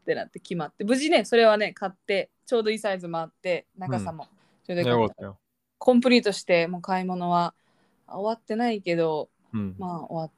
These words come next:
Speaker 1: たことにして、髪飾りとか、なんか、アクセサリーとか、いろいろ地味にあるけど、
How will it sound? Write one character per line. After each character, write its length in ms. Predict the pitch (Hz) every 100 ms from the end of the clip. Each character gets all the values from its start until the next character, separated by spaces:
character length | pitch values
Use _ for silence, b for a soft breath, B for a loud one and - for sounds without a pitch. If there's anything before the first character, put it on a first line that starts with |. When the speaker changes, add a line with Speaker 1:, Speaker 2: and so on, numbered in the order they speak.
| _
Speaker 1:
た 100 | 165
こ 120 | 175
と 100 | 170
に 120 | 156
し 120 | 139 -
て、 140 | 127
髪 260 | - 214 240
飾 220 | 254 226
り 120 | 175
と 100 | 165
か、 240 | 165 160 147
な 140 | 165
ん 40 | 165
か、 320 | 160 139 -
ア 80 | 190
ク 80 | 185
セ 100 | 196
サ 120 | 180
リ 120 | 135
ー 20 |
と 100 | -
か、 200 | - 90 - _ _
い 100 | 175
ろ 120 | 175
い 40 | 170
ろ 160 | 170 - _
地 180 | 165 208
味 120 | 254
に 80 | 196
あ 80 | 170
る 100 | 170
け 120 | -
ど、 160 | -